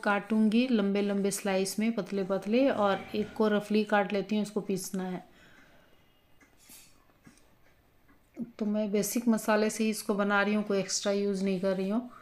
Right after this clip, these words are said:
तो देखिए ये लहसुन है, छील लिया है, धनिया है एक छोटे चम्मच,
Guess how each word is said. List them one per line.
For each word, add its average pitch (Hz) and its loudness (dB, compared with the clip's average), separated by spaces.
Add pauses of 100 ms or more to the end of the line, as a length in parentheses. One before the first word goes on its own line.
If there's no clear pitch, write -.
(500)
तो 190 2
देखिए 196 0
ये 208 4
लहसुन 202 2
है, 214 2
छील 208 -4
लिया 202 2
है, 208 2
धनिया 190 2
है 214 0
एक 180 -2
छोटे 196 0
चम्मच, 214 2